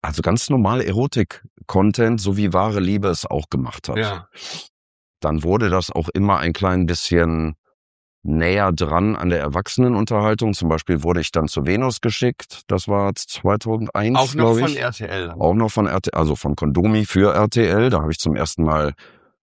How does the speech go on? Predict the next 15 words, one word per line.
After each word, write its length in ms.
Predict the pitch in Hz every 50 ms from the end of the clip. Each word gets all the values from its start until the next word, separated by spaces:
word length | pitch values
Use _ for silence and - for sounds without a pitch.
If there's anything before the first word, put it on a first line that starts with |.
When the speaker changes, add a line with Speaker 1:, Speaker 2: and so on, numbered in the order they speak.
| _ -
Speaker 1:
wirklich 380 | - 71 87 92 110 101 -
direkten 440 | - - - 85 95 - - - 101
Kontakt 460 | - - 98 87 - - 120 - _
gehabt 280 | - 101 82 82 80 -
mit 180 | 80 80 78 -
Gina 260 | - 85 85 87 82
Wild, 420 | 78 78 80 80 78 78 76 71 76
mit 160 | 82 82 -
Harry 200 | 85 85 82 82
S. 160 | 76 76 -
Morgan, 800 | 90 82 76 80 82 82 85 82 85 85 85 85 85 85 80 58
mit 120 | 67 78 73
solchen 320 | 85 85 82 - - 87 80
Leuten 520 | 80 80 85 90 - - 92 90 90 92
und 280 | - - 85 82 -